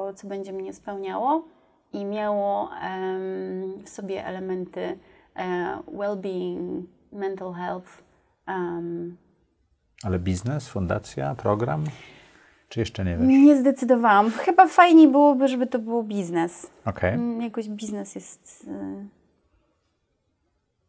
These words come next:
Speaker 1: mm, taki sprawczy i taki
Speaker 2: Dwa tysiące osiemnasty rok był dla ciebie bardzo przełomowy.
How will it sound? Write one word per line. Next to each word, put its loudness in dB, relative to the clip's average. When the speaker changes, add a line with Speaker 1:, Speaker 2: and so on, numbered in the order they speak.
Speaker 1:
mm, -14
taki -18
sprawczy -12
i -12
taki -12
Speaker 2:
Dwa 0
tysiące -4
osiemnasty -2
rok 0
był -2
dla 0
ciebie -2
bardzo 0
przełomowy. -4